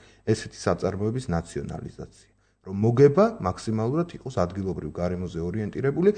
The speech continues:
და საწარმოს მიერ მოტანილი ზიანი დაბალანსდეს. თუ არ ვარგა ეს საწარმო, არაფერს არ აძლევს დამსაქმებელს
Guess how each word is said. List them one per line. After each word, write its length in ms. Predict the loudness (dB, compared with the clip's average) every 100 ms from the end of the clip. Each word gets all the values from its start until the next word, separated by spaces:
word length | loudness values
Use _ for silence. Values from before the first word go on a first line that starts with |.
| 0
და 120 | -12 -10
საწარმოს 580 | -4 -4 0 0 0 2
მიერ 280 | 2 4
მოტანილი 520 | 2 2 0 2 0 -2
ზიანი 420 | 2 6 6 6
დაბალანსდეს. 960 | 4 4 4 4 4 2 0 -4 -8 -8 -18 -20 0
თუ 140 | 8 10
არ 180 | 10 8
ვარგა 280 | 6 6
ეს 120 | -2 0
საწარმო, 460 | -2 0 -2 -2 -4 -2
არაფერს 500 | 4 6 6 2 2
არ 140 | 4 4
აძლევს 400 | 4 0 -2 0
დამსაქმებელს 720 | 0 0 -2 -2 -2 0 -2